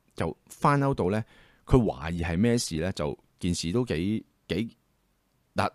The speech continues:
大家分析下究竟關唔關嗰件事事啊？然後呢，佢就冇辦法啦，不了了之件事係咁，又，又冇去問，冇去成嘅。咁後尾呢，佢有一個，呃，舊同學嘅聚會啊。咁舊同學呢，即係嗰啲，呃，讀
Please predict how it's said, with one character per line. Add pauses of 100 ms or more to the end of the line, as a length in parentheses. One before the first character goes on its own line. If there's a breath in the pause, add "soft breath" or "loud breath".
(140)
大
家
分
析
下
究
竟
關
唔
關
嗰
件
事
事
啊？ (680 loud breath)
然
後
呢，
佢
就 (500)
冇
辦
法
啦，
不
了
了
之
件
事
係
咁， (140)
又， (140)
又
冇
去
問，
冇
去
成
嘅。 (440 loud breath)
咁
後
尾
呢，
佢
有
一
個， (320)
呃，
舊
同
學 (140)
嘅
聚
會
啊。
咁 (180)
舊
同
學
呢， (1040)
即
係
嗰
啲，
呃，
讀